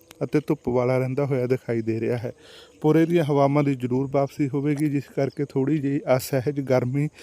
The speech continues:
ਜਾਂ ਕਹਿ ਲਈਏ ਗਰਮੀ ਜਾਂ ਹੁਮਸ ਦਾ ਦੌਰ ਕੁਝ ਕੁ ਖੇਤਰਾਂ ਦੇ ਵਿੱਚ ਜ਼ਰੂਰ ਦੇਖਣ ਨੂੰ ਮਿਲਦਾ ਰਹੇਗਾ। ਹੌਲੀ-ਹੌਲੀ ਗਰਮੀ ਤੋਂ ਠੰਡ ਵੱਲ ਨੂੰ ਜਾ ਰਹੇ ਹਾਂ।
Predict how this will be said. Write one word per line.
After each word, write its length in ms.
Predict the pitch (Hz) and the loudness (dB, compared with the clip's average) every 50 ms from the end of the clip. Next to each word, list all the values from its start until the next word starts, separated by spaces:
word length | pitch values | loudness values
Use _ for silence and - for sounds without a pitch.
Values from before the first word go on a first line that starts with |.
| - - - - - - 135 | -20 -20 -20 -20 -8 0 2
ਜਾਂ 140 | 147 147 147 - | 2 2 4 4
ਕਹਿ 120 | - 147 | 4 6
ਲਈਏ 160 | 143 151 156 | 6 6 4
ਗਰਮੀ 420 | 147 127 123 127 127 127 131 143 143 | 2 2 2 2 2 4 2 2 2
ਜਾਂ 120 | 131 139 | 2 0
ਹੁਮਸ 340 | 127 - 143 135 151 151 160 | 0 0 -2 -2 -2 -2 -2
ਦਾ 160 | 143 143 135 | -2 -2 0
ਦੌਰ 240 | 131 123 127 127 127 | 2 2 2 2 2
ਕੁਝ 240 | - - 139 131 139 | 2 0 0 0 0
ਕੁ 160 | 143 147 147 | -4 -4 -2
ਖੇਤਰਾਂ 400 | - - 131 - - 131 131 131 | 2 2 2 2 2 -2 -2 0
ਦੇ 80 | 127 127 | -2 -2
ਵਿੱਚ 260 | 117 123 120 - 127 | -2 -4 -4 -6 -10
ਜ਼ਰੂਰ 340 | 117 113 113 120 120 123 127 | -8 -4 -4 -4 -4 -4 -2
ਦੇਖਣ 380 | 120 123 117 - - - 120 | -2 -4 -4 -4 -10 -8 -6
ਨੂੰ 160 | 123 127 131 | -4 -2 -2
ਮਿਲਦਾ 340 | 131 131 123 117 110 117 117 | 0 0 0 0 0 -2 -4
ਰਹੇਗਾ। 440 | 110 110 107 113 117 107 110 113 107 - _ - - - - - - - - - - | -2 -2 -2 -2 -2 0 -2 -4 -4 -4 _ -20 -20 -20 -20 -20 -20 -20 -10 0 6
ਹੌਲੀ-ਹੌਲੀ 520 | 156 156 160 180 165 123 165 156 165 170 156 - - - - - - 131 123 | 8 10 10 8 6 6 4 4 4 2 0 -4 -12 -20 -20 -16 -6 0 4
ਗਰਮੀ 300 | 139 139 135 139 147 151 | 4 4 4 4 0 0
ਤੋਂ 140 | 143 156 143 | -2 -4 -6
ਠੰਡ 240 | - 143 135 131 139 | -4 -4 -2 0 0
ਵੱਲ 240 | 143 147 147 143 147 | 2 2 2 2 0
ਨੂੰ 140 | 147 147 147 | -2 -2 0
ਜਾ 160 | 139 139 135 | 0 0 0
ਰਹੇ 320 | 135 139 139 127 156 151 | 0 0 0 0 -2 -2
ਹਾਂ। 220 | 143 147 151 147 | 0 0 -2 -2